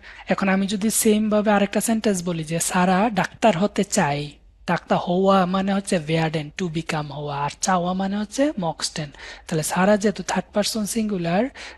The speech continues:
তাহলে এটার মক্সটেন থেকে কি আসবে? মক্সটে। আর হওয়ার জন্য werden, verdenটা সবার শেষে ইনফিনিটিভ হয়ে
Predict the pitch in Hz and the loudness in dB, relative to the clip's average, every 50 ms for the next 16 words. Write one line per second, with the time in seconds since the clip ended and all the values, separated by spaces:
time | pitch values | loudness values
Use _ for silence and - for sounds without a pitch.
0 | _ - 180 156 165 160 - - 190 185 180 185 185 190 185 - - - - 220 | _ -2 0 0 0 0 0 0 0 0 0 0 -2 -2 -4 -6 -6 -4 0 0
1 | 214 208 202 - 214 - 208 196 - 220 220 214 220 214 - - 233 202 170 165 | 0 0 0 -2 -2 0 0 0 2 4 4 4 4 2 0 0 0 2 2 0
2 | 175 180 180 - - - - - 160 147 147 - - - - - - - - 151 | -2 -4 -4 -4 -2 -4 -4 -4 -4 -8 -8 -10 -16 -18 -16 -16 -10 -4 -2 0
3 | 156 - - - 170 165 180 185 190 190 180 - 220 226 233 247 269 247 190 165 | 0 0 -2 -2 0 0 2 2 2 2 0 0 0 0 2 2 2 2 0 0
4 | 170 165 165 165 165 165 202 233 262 294 277 - - 185 156 151 151 147 160 160 | 0 2 2 2 2 2 2 2 2 0 -2 -6 -10 -6 -4 -2 -2 -2 -2 -4
5 | 160 - 185 - - 170 143 151 160 - - 190 185 - - 196 175 175 170 - | -4 -4 -4 -4 -4 -4 -4 -4 -2 -2 -2 -2 -2 0 0 -2 -2 -2 -6 -8
6 | 180 156 147 143 - 165 156 - - - - 151 160 208 285 | -8 -8 -8 -8 -8 -8 -10 -10 -10 -8 -6 -4 -2 -2 -2